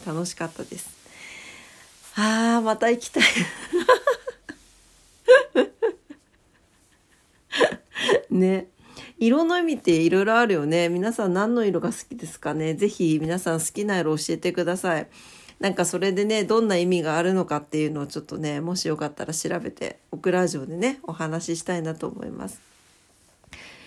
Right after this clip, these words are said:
まあなんかあの、基本的にはね、あの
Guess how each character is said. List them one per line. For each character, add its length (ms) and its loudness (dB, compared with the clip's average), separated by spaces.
ま 100 2
あ 20 4
な 100 2
ん 40 -6
か 100 4
あ 60 6
の、 220 4
基 140 -6
本 220 2
的 180 0
に 60 4
は 100 4
ね、 280 2
あ 160 0
の 800 2